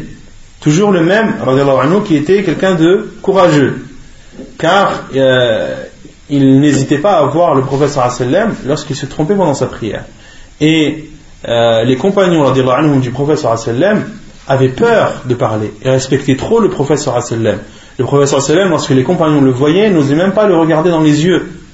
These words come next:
par respect pour lui. Et, euh, rares sont les personnes qui osaient aller parler au prophète sallallahu alayhi wa sallam, comme le faisait Dhul Yadayn. Et on en déduit de ce hadith que son nom est, le nom de Dhul Yadayn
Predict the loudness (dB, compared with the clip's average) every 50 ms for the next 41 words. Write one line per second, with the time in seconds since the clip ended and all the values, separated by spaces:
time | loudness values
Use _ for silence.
0 | -20 -20 -20 -20 -20 -20 -20 -20 -20 -20 -20 -20 -20 -20 -20 -20 -6 -2 0 2
1 | 2 2 2 2 2 0 0 0 2 2 2 2 0 0 -4 -6 -8 -14 -20 -20
2 | -20 -20 -20 -20 -20 -20 -20 -20 -18 -6 -2 0 2 2 4 2 2 0 -2 -8
3 | -18 -20 -20 -10 -4 0 0 0 2 2 2 2 2 2 0 0 0 2 2 0
4 | -2 -2 -2 -2 -2 0 0 0 0 2 2 2 2 2 2 0 0 0 0 0
5 | 0 0 0 0 0 0 0 0 0 0 0 0 0 0 0 -2 -2 -2 -2 -2
6 | 0 0 0 0 -2 -4 -6 -10 -16 -18 -14 -6 -2 0 2 2 2 0 0 0
7 | 0 0 0 0 2 2 0 0 0 -2 -2 -4 -8 -12 -16 -20 -20 -20 -20 -20
8 | -20 -20 -20 -20 -20 -20 -20 -20 -20 -20 -20 -20 -20 -20 -12 -6 -2 0 2 2
9 | 2 2 2 2 2 2 2 2 2 0 0 -2 -2 -2 -2 -2 0 0 -2 -2
10 | -2 -2 -2 0 0 0 2 0 0 0 0 0 0 0 0 -2 -6 -12 -14 -14
11 | -16 -16 -14 -14 -12 -12 -12 -12 -12 -12 -14 -18 -20 -20 -20 -20 -18 -18 -18 -18
12 | -18 -18 -18 -18 -18 -16 -16 -16 -18 -18 -18 -18 -20 -20 -18 -18 -16 -14 -6 -2
13 | 0 2 2 2 2 2 2 2 2 2 2 4 2 2 2 2